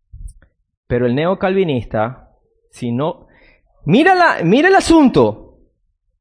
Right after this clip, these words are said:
Estamos llamados a la unidad, hermanos,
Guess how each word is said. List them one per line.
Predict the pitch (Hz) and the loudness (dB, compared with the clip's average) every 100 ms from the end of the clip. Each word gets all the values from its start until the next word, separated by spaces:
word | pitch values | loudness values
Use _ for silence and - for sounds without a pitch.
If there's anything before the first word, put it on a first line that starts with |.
| _ _ _ _ _ - | _ _ _ _ _ -14
Estamos | - 185 226 196 | -4 0 0 2
llamados | 185 170 196 202 | 0 2 2 2
a | 175 | 2
la | 156 | 0
unidad, | 143 127 131 143 | -2 0 2 2
hermanos, | 123 135 123 101 - | 2 0 0 -4 -10